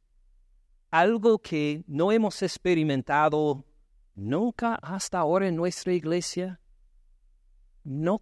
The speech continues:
creo que hemos tenido un funeral entre nosotros. En seis años, imagínense. Oh, sí, había uno, pero de una familia que, ah, cristiana que vive por la vecindad.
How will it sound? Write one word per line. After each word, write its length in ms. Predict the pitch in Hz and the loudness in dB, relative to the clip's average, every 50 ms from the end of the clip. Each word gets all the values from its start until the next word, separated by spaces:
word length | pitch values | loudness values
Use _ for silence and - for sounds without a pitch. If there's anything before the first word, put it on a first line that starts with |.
| _ _ | _ _
creo 640 | - - - 220 220 247 247 208 139 98 87 - - | -16 -8 -4 0 4 4 6 6 4 2 -2 -6 -12
que 140 | _ - 151 | _ -2 0
hemos 240 | 170 180 180 - - | 0 2 0 0 -2
tenido 680 | - 165 156 160 165 175 180 165 170 160 156 - - - | -2 -2 0 0 2 2 2 4 4 2 0 0 -4 -6
un 160 | - 143 151 143 | -6 -4 -4 -4
funeral 640 | - - 156 156 156 151 143 147 165 170 117 90 | -4 -4 -4 -2 -2 0 0 0 0 0 -2 -2
entre 280 | 98 113 110 - - 135 | -4 -6 -6 -4 -4 -2
nosotros. 800 | 123 131 127 - - 135 127 - - 90 82 73 - - - - - _ _ _ _ _ _ _ _ _ _ _ _ _ _ _ _ | -2 -2 -2 -2 -2 -2 -4 -4 -6 -10 -12 -12 -14 -16 -18 -18 -20 _ _ _ _ _ _ _ _ _ _ _ _ _ _ _ _
En 120 | 127 120 107 | -6 -4 -4
seis 380 | - - 190 233 214 - - | -2 2 2 2 2 2 0
años, 460 | 202 226 226 208 143 101 90 - - | 0 2 2 2 0 -2 -4 -6 -4
imagínense. 760 | 120 120 131 135 123 127 135 127 104 92 - - 90 78 - _ _ | -2 -2 -2 -2 -2 -4 -4 -4 -6 -8 -12 -14 -16 -16 -16 _ _
Oh, 180 | - 262 269 | 2 2 2
sí, 220 | 214 - - 247 233 | 2 0 0 2 2
había 300 | 190 165 151 233 247 208 - | 2 2 2 2 2 2 2
uno, 380 | - 220 247 254 247 220 196 185 | 2 2 2 4 4 4 2 0
pero 260 | - - 170 165 165 | 0 0 -2 -2 0
de 140 | 143 151 147 | 0 -2 0
una 220 | 147 190 214 214 | 0 2 0 0
familia 720 | - - - 160 151 147 147 175 190 180 170 156 151 151 143 | 0 0 -2 -2 0 0 0 0 0 2 2 4 4 4 2
que, 460 | - - 143 131 127 123 123 120 107 - - 185 - | 2 -2 -2 0 0 0 0 -2 -4 -8 -14 -16 -10
ah, 300 | - 123 117 107 110 104 - _ | -6 -4 -2 -2 -2 -4 -6 _
cristiana 540 | - 147 127 - - 135 139 151 151 143 | -4 -4 -4 -2 -2 0 2 2 2 0
que 240 | - - - 120 113 | -2 -2 -2 -2 -2
vive 280 | 101 113 135 139 139 135 | 0 0 0 0 0 0
por 200 | - 139 123 117 | 0 -2 -2 0
la 100 | 110 101 | 0 -2
vecindad. 920 | 95 113 104 - - - 117 101 98 90 110 147 156 127 107 87 87 - | -2 -4 -6 -6 -6 -6 -6 -4 -4 -2 0 0 0 0 -2 -4 -8 -12